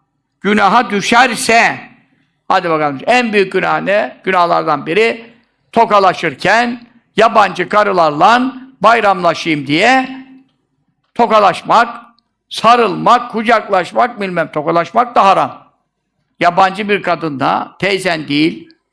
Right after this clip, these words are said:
halan değil, annen değil, Tamam mı? Elini tutmak, üzerine değmek, bunlar haram. Onun için günaha düşerse bayram günü de diğer günahları saymıyoruz.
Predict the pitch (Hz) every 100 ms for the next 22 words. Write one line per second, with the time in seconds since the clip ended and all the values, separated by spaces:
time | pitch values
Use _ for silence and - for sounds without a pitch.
0 | _ _ _ _ - 185 196 190 170 147
1 | 143 151 - 165 185 185 170 151 131 135
2 | 143 - - _ _ _ _ _ _ _
3 | 196 202 180 165 190 - - 190 202 202
4 | 196 175 175 - 165 180 160 180 190 185
5 | 160 147 165 190 - _ - - - 220
6 | 240 214 - _ _ _ _ _ _ _
7 | _ _ _ - 226 185 147 139 120 170
8 | 175 180 175 143 196 226 208 185 170 160
9 | 156 143 135 - - 294 254 330 254 214
10 | 180 180 247 233 226 208 175 151 135